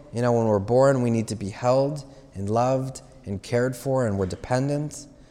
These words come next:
But also, when we get older, there comes a time when we too, once again, need to be held and cared for and become dependent. But the truth is, between being born and dying,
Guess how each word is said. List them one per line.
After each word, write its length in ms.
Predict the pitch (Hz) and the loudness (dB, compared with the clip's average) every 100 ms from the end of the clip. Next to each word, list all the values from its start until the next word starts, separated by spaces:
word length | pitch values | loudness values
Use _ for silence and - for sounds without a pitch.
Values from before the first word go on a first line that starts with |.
| - - - - - - - | -20 -20 -20 -20 -20 -20 -6
But 80 | - | 6
also, 380 | 131 156 156 156 | 10 10 8 6
when 160 | 143 135 | 6 4
we 100 | 123 | 4
get 160 | 120 | 4
older, 380 | 82 156 156 143 | 6 6 8 6
there 160 | 127 120 | 4 2
comes 340 | 139 139 131 | 0 -2 -2
a 60 | 120 | -4
time 640 | - 123 120 117 117 117 - - - _ - - | -4 -2 -2 -2 -4 -8 -14 -20 -20 _ -20 -10
when 160 | 110 | -4
we 140 | 110 107 | -2 -2
too, 360 | - 156 110 | -2 0 2
once 300 | 110 113 123 | 2 0 -2
again, 480 | 117 104 98 101 104 - - | -2 0 0 -2 -4 -10 -10
need 220 | 110 110 | -8 -8
to 60 | - | -8
be 140 | - | -8
held 580 | 101 - 101 101 107 110 - - - - - | -8 -4 -4 -2 -4 -8 -14 -20 -20 -20 -12
and 160 | 104 | -12
cared 320 | - 107 98 95 | -6 -4 -4 -6
for 460 | - 98 101 104 - - - | -6 -4 -4 -6 -12 -20 -12
and 140 | 101 | -6
become 320 | 101 - 101 92 | -6 -4 -4 -4
dependent. 720 | - 104 92 85 65 - - - - - - - - - - - - - - - - | -4 -4 -4 -6 -12 -16 -18 -20 -20 -20 -20 -20 -20 -20 -20 -20 -20 -20 -20 -20 -12
But 120 | - 110 | -6 -6
the 60 | |
truth 360 | 101 - 185 180 | -2 2 4 4
is, 160 | 160 | 2
between 420 | 113 117 - 135 123 | 2 -2 0 0 0
being 300 | 127 123 110 | 0 0 0
born 360 | 127 139 135 | 2 2 2
and 140 | 110 95 | 0 0
dying, 600 | 135 135 95 90 85 95 | 2 2 0 -2 -8 -12